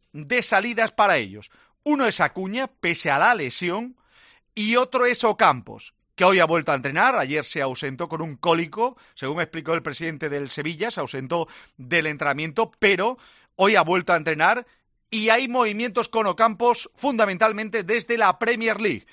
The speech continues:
El club que parece más interesado es el Fulham, pero hay algún club más de la Premier que quiere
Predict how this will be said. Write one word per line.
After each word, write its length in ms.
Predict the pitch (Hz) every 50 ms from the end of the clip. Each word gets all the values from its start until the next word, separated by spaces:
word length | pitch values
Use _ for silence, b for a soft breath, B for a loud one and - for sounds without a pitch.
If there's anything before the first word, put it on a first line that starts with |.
| b b b b b
El 300 | - 120 110 113 117 107
club 180 | _ 185 202 202
que 140 | - 208 165
parece 260 | 185 196 208 - 208
más 180 | 196 202 190 190
interesado 440 | 196 175 190 185 156 165 180 175
es 100 | 165 -
el 140 | 180 165 147
Fulham, 460 | - 208 208 190 - 214 226 247 240
pero 340 | - 175 175 175 226 247 240 B B B B B B B B _ _ _ _ _
hay 180 | 202 220 240 233
algún 220 | 220 196 247 226
club 200 | 190 226 233 214
más 220 | 180 190 175 156
de 100 | 135 165
la 140 | 165 165 165
Premier 380 | - 214 214 220 247 262 254 _
que 180 | - 220 214
quiere 400 | - 220 240 247 233 240 254 233